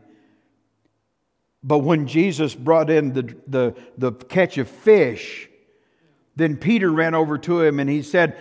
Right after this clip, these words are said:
"Depart from me, for I am" what? "A sinful man."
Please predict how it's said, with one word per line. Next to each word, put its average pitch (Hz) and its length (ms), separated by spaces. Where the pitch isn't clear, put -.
"Depart 196 560
from 170 180
me, 170 200
for 165 260
I 175 140
am" 156 100
what? 151 340
"A 107 120
sinful 120 500
man." 90 520